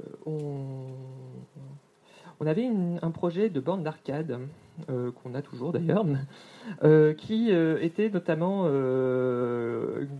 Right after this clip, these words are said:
dont le principe était d'avoir des contrôleurs, euh, en forme de clitoris en trois D.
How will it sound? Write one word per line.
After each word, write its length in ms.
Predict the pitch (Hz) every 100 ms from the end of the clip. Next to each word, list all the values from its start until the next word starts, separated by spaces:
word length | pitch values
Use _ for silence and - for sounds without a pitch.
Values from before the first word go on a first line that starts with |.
| 143
dont 200 | 156 175
le 120 | 180 156
principe 360 | 151 156 190
était 380 | 147 175 190 190
d'avoir 400 | 151 143 170 170
des 120 | 127
contrôleurs, 580 | - 202 - 151 175 190
euh, 160 | 139 131
en 80 | 147
forme 220 | 175 180
de 180 | 131 127
clitoris 420 | 131 196 165 190
en 20 | 147
trois 160 | -
D. 120 | 139